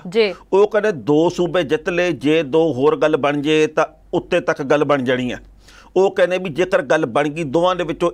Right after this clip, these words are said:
Speaker 2: ਇੱਕ ਸੂਬੇ ਦੇ ਵਿੱਚ ਵੀ ਤਿੰਨ ਸੂਬੇ ਸਾਡੇ ਕੋਲੇ ਹੋ ਜਾਣੇ ਆ, ਉੱਤੇ ਤੱਕ ਫੇਰ ਵੀ ਗੱਲ ਬਣ ਜਾਣੀ ਆ।
Speaker 1: ਜੀ।
Speaker 2: ਉਹ ਕਹਿੰਦੇ ਵੀ ਕੇਜਰੀਵਾਲ ਸਾਹਿਬ ਪ੍ਰਧਾਨ ਮੰਤਰੀ ਲੈਵਲ ਦੇ ਇਨਸਾਨ ਆ, ਇਹ ਟੱਕਰ ਦੇਣਗੇ ਮੋਦੀ ਸਾਹਿਬ ਨੂੰ, ਆਉਂਦੇ ਸਮੇਂ 'ਚ ਗੱਲ ਬਣ ਜਾਣੀ ਆ।
Speaker 1: ਹੂੰ।
Speaker 2: ਤੇ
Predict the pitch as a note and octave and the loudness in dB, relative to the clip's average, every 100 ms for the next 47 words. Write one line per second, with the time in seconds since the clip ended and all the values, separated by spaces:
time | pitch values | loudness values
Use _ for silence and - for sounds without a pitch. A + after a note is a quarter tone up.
0 | D#3+ D#3 E3 E3+ D#3 E3+ E3+ E3 D#3+ D#3+ | 0 0 0 -2 0 0 0 0 -2 -2
1 | D#3+ D#3+ - D#3+ D#3+ E3 D#3 D#3 C#3+ C#3+ | -2 -2 -2 0 0 0 0 2 0 -2
2 | D3 D3 D#3 D#3 D#3 D3+ D#3 D#3+ E3 E3 | 0 2 2 2 2 0 -2 -2 -2 0
3 | D3 D#3+ E3 D#3 D#3 C#3+ D3+ C#3+ C3+ C3+ | 0 -2 -2 0 2 2 0 2 0 0
4 | C3 C3+ C3 G3+ F#3 A3 F3+ - F3+ F#3+ | -2 -2 -2 -4 -4 -6 -6 -2 2 2
5 | F#3 F#3 F3+ F#3 - F3 E3+ F3 F3 F3 | 2 0 0 -4 -2 0 0 0 2 0
6 | E3+ E3+ E3+ F3+ E3+ D#3 C3 D3 D3+ E3+ | 2 0 0 -2 0 0 0 -2 -2 0
7 | D#3+ C3+ C3 D3 D3+ D#3+ D3 C#3 B2 D3 | 0 2 2 2 0 0 -2 -2 0 0
8 | D#3 E3 - - - - - F#3 - E3+ | 0 -4 -14 -20 -20 -6 0 0 2 -2
9 | F3 E3 E3+ E3 E3+ D3 C#3+ D3+ D3 E3 | 0 0 0 0 0 0 0 -2 2 2
10 | E3+ E3+ E3 D#3 D#3 D#3+ D3+ D#3 D#3 B2+ | 2 0 0 0 2 0 0 -2 -2 0
11 | D3 A#2+ D3 D3 C#3+ D3 C#3+ G#2+ G3 A#3+ | 0 0 0 0 2 2 0 -2 -4 -2
12 | C#4 A#3+ E3+ | 0 0 0